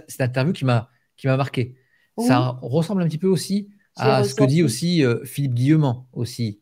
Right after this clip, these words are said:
Speaker 1: un peu
Speaker 2: Oui.
Speaker 1: plus, que j'ai interviewé il y a pas longtemps, d'ailleurs, Philippe Guillemant. Et, et ça rejoint beaucoup ce que beaucoup disent dans la médiumnité. Il y a pas de,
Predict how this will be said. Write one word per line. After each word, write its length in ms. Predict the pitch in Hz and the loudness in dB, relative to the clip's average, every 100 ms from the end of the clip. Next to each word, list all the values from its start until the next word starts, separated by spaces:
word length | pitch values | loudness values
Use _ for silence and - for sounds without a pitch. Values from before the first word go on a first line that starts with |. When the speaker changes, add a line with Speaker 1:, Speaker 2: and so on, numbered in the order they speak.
| - | -6
Speaker 1:
un 160 | 117 | -6
peu 120 | 107 117 | -2 0
Speaker 2:
Oui. 240 | 233 233 | 0 -2
Speaker 1:
plus, 140 | 117 - _ - | -4 -10 _ -2
que 80 | |
j'ai 100 | 117 | 0
interviewé 360 | 110 113 110 143 | 0 0 -2 0
il 40 | |
y 40 | 127 | 0
a 40 | |
pas 120 | 113 | 0
longtemps, 340 | 117 123 123 104 | -2 -2 -4 -2
d'ailleurs, 240 | 95 95 | -4 -6
Philippe 200 | - 104 | -8 -10
Guillemant. 420 | 104 110 117 104 - _ _ _ _ _ _ _ _ - - - 127 - _ _ _ _ - | -6 -4 -2 -4 -8 _ _ _ _ _ _ _ _ -20 -16 -14 -14 -16 _ _ _ _ -2
Et, 120 | 170 - - | 0 0 0
et 80 | 151 | 0
ça 140 | 175 | 2
rejoint 380 | 151 131 165 180 | 2 2 2 0
beaucoup 460 | 131 156 - 196 165 _ _ - | 0 0 0 -2 -2 _ _ -20
ce 80 | - | -6
que 80 | 147 | -2
beaucoup 280 | 139 127 165 | -2 -2 -4
disent 420 | 127 185 175 - | -2 -2 -4 -4
dans 120 | 131 | -2
la 60 | 127 | 0
médiumnité. 460 | 135 151 151 143 | 0 0 -2 -2
Il 40 | 135 | -4
y 40 | |
a 60 | 139 | -2
pas 160 | 220 | -4
de, 840 | 175 160 151 143 139 135 131 127 | 0 0 0 0 -2 -4 -4 -4